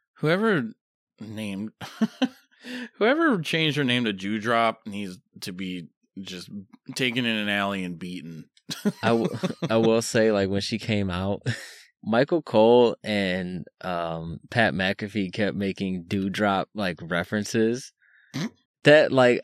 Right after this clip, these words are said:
Speaker 2: I don't know. I thought they were really corny, but they were kinda funny.
Speaker 1: <laughs>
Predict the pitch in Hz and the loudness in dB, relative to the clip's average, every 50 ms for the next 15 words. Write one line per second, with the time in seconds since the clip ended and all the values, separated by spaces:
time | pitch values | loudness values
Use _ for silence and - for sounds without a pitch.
0 | _ - 135 151 143 131 113 104 98 95 95 92 - - 113 135 - 139 135 131 | _ 4 6 6 6 6 4 2 0 -2 -2 -4 -2 -2 -2 0 2 4 4 4
1 | 127 131 127 120 113 110 110 110 110 110 95 - - 101 101 104 107 104 98 98 | 4 4 4 6 6 6 6 6 4 4 2 0 -2 0 0 2 2 0 0 -2
2 | 92 101 98 95 92 90 101 92 90 90 87 - 95 87 87 87 87 95 104 _ | -2 -2 -2 -2 -4 -4 -4 -4 -4 -4 -6 -6 -6 -6 -6 -6 -8 -10 -10 _
3 | _ - 196 | _ -8 -8